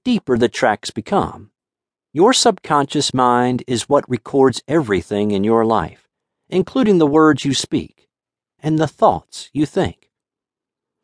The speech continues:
Say or think a thing enough times,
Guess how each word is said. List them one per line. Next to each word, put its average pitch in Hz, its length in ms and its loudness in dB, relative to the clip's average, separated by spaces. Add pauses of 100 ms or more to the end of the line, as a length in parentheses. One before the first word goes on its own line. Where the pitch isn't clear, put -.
Say 202 480 4
or 113 140 4
think 151 320 -4
a 120 40 -2
thing 139 380 0
enough 127 300 0
times, 160 540 0